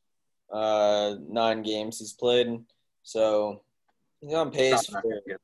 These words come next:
Speaker 2: there, but
Speaker 1: Yeah, he's probably on pace for about six, seven touchdowns and eight hundred yards, which is not a bad season for a guy.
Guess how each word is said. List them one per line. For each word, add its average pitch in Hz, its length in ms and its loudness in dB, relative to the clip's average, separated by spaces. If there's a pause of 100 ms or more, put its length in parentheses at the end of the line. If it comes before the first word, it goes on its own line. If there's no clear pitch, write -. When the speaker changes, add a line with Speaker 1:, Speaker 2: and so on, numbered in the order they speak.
Speaker 2:
there, 98 260 -6
but - 200 -4 (360)
Speaker 1:
Yeah, 127 220 2
he's 131 160 0
probably 143 300 6
on 127 140 2
pace 120 340 0
for 113 320 -2
about 110 500 0
six, - 720 -6
seven 117 340 0
touchdowns 110 720 -2
and 101 320 -10 (180)
eight 113 160 -2
hundred 113 220 -4
yards, 107 460 -4
which 101 180 -16
is 104 220 -16 (340)
not 202 160 6
a 113 100 4
bad 131 320 6
season 117 340 -6
for 113 180 -2
a 110 80 -2
guy. 120 360 6